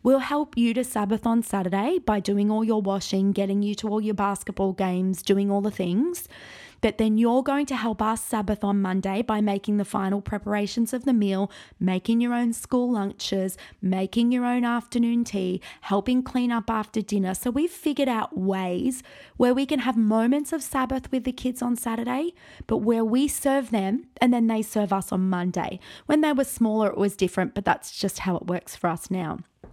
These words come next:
It's also meant there's been a season where I got a cleaner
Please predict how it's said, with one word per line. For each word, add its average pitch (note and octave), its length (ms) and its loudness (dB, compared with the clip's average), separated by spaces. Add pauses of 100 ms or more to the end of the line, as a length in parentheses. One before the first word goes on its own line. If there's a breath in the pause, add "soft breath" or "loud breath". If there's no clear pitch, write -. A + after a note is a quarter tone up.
(240)
It's A#3 140 0
also E4+ 220 4
meant A3+ 300 0
there's A3 240 0
been A#3 160 2
a G#3+ 80 0
season G3+ 480 0
where F#3+ 300 0 (420 loud breath)
I A3 240 2
got G#3+ 320 2
a G#3 60 0
cleaner A#3 540 0